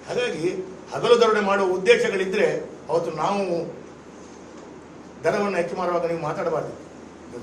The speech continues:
ಸರ್ಕಾರ ಬಂದ ನಂತರ ನೀವು ಮಾಡಿದ್ದೀವಿ ಅಂತ ಹೇಳಿದ್ರೆ ನಮ್ಮಕ್ಕಿಂತ ದುಪ್ಪಟ್ಟು ಎಲ್ಲ ರೀತಿಯಲ್ಲಿ ದರ ಜಾಸ್ತಿ ಮಾಡುವಂಥದ್ದು. ಸಹಜವಾಗಿ ಟ್ಯಾಕ್ಸ್ ವ್ಯವಸ್ಥೆಗಳು ಫ್ಲಕ್ಚುಯೇಷನ್ ಆದಾಗ ಹೆಚ್ಚು ಕಮ್ಮಿ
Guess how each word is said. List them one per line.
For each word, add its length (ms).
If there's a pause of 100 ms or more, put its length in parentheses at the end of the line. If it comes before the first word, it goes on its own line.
ಸರ್ಕಾರ 240 (100)
ಬಂದ 180
ನಂತರ 240
ನೀವು 180
ಮಾಡಿದ್ದೀವಿ 380
ಅಂತ 140
ಹೇಳಿದ್ರೆ 260 (680)
ನಮ್ಮಕ್ಕಿಂತ 500 (180)
ದುಪ್ಪಟ್ಟು 460 (140)
ಎಲ್ಲ 120 (120)
ರೀತಿಯಲ್ಲಿ 400 (460)
ದರ 120 (140)
ಜಾಸ್ತಿ 280
ಮಾಡುವಂಥದ್ದು. 420 (380)
ಸಹಜವಾಗಿ 560 (120)
ಟ್ಯಾಕ್ಸ್ 300 (600)
ವ್ಯವಸ್ಥೆಗಳು 540 (360)
ಫ್ಲಕ್ಚುಯೇಷನ್ 500
ಆದಾಗ 180 (100)
ಹೆಚ್ಚು 200
ಕಮ್ಮಿ 180